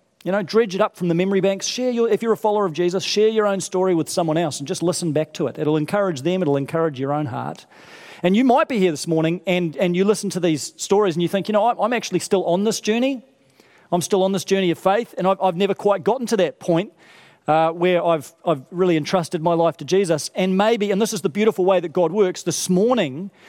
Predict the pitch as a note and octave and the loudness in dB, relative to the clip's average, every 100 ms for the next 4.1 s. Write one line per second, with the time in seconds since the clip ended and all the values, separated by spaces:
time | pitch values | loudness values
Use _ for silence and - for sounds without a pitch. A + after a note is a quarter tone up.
0 | - - G#3 G3 F#3+ - - G3+ G#3+ G3+ | -12 -2 0 2 0 0 0 0 0 0
1 | A3 F#3 G3 C#3 G#2 _ _ - - F#3 | 0 2 0 0 -8 _ _ -14 0 0
2 | G3+ G#3+ B3+ B3+ B3 G#3+ - A#3 G#3 F#3 | 4 2 2 0 -2 -2 0 0 0 0
3 | G3+ A#3 - G#3+ - - E3+ D3 C#3 F3+ | 0 0 0 -2 -2 -2 0 2 2 0